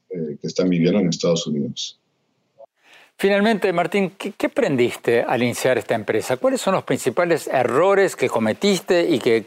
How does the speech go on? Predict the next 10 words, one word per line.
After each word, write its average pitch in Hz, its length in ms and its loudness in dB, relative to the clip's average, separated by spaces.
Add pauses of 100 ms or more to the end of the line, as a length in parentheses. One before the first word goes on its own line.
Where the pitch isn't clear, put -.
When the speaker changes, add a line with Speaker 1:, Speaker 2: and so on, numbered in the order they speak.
Speaker 2:
cometen 131 500 2
la 113 80 2
mayoría 113 480 2
de 117 60 4
los 104 180 0
emprendedores? 104 960 -2 (1300)
Speaker 1:
Los 101 220 2
mayores 113 400 2
errores. 95 1000 0 (320)
Em, 92 920 0